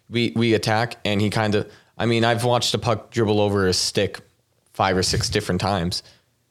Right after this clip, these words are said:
and I get it. You might not be an attacking defender, but if you're in Wilkes-Barre, you kinda have to figure it out at one point. Now, the second period, we looked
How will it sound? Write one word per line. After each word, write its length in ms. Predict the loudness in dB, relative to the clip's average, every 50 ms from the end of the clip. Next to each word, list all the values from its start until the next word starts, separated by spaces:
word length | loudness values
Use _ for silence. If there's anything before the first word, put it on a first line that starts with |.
| _ _ _
and 280 | -2 0 0 -2 -4 -6 _ _ _ _ _ _ _
I 100 | -4 -2
get 240 | 2 2 4 4 4
it. 220 | 2 2 0 -2
You 160 | -2 0 2 2
might 160 | 2 2 2
not 260 | 2 2 0 -2 -2
be 80 | -2 -2
an 80 | -2
attacking 380 | 0 0 -2 -2 -2 -2 -2 -2
defender, 320 | 0 0 0 0 0 0
but 160 | 2 2 0
if 120 | 0 0 0
you're 140 | 0 -2 0
in 280 | 0 0 2 2 2
Wilkes-Barre, 500 | 2 2 0 0 0 0 2 0 0 -2 -6 -12 -20 _ _ _ _ _ _ -10
you 160 | -4 -4 -2
kinda 300 | 0 0 0 2 2 2
have 180 | 0 -2 -4 -4
to 80 | -6 -4
figure 280 | -2 -2 0 2 2
it 60 | 2
out 140 | 2 2 2
at 80 | 2 2
one 160 | 0 0 -2
point. 240 | -2 -4 -8 -8 -10 _ _ _ _ _ _ _ _
Now, 420 | -4 -2 0 2 2 0 0 -4 -10 _ _ _
the 160 | -4 -2 0
second 460 | 0 0 0 2 0 2 2 0 -2 0
period, 320 | 0 0 2 2 2 0
we 180 | 0 0 2 2
looked 480 | 2 2 0 0 -2 -10 _ -10 -10